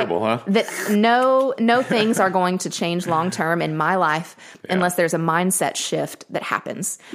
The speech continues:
Speaker 2: And so I thought, "Okay, I'm just gonna trust that the more I learn, that the more I feel about how caffeine is affecting my body, that slowly but surely over the next several months,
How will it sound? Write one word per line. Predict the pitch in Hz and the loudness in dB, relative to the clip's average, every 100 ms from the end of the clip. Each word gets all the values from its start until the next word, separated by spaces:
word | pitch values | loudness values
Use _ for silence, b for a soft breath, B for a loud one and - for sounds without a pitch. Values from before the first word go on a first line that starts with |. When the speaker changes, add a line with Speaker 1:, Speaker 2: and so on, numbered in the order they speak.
| - | -6
Speaker 2:
And | 185 | -4
so | 208 151 | 0 2
I | 165 196 | 2 0
thought, | - 147 - | 0 0 0
"Okay, | 185 185 110 196 - _ _ _ - - - | -2 -2 -4 -6 -14 _ _ _ -16 -14 -2
I'm | 220 | 0
just | 330 330 | 0 -2
gonna | 359 | -4
trust | 349 220 175 202 | -2 0 2 2
that | 202 | -2
the | 180 | 0
more | 175 170 | 0 2
I | 202 | 2
learn, | 226 190 175 185 226 B B - | 2 0 0 0 -4 B B -6
that | 175 | -2
the | 185 | 0
more | 175 185 | 2 2
I | 214 | 0
feel | - - 185 190 190 185 | -2 -2 2 2 2 0
about | 185 180 | 0 0
how | 190 | 0
caffeine | 175 190 175 170 | -2 -4 -2 -2
is | 170 | -4
affecting | 170 165 185 | -2 -2 -2
my | 175 | -4
body, | 160 160 156 156 | -2 -2 -2 -2
that | 160 | -2
slowly | - - 196 208 240 269 | -2 -2 0 2 0 0
but | 285 | -2
surely | - - 190 165 165 170 | -2 -2 0 2 0 0
over | 175 | 0
the | 170 | 0
next | 180 185 - | 0 -2 -2
several | 190 202 | 0 2
months, | 202 170 190 - - | 2 0 0 -2 -6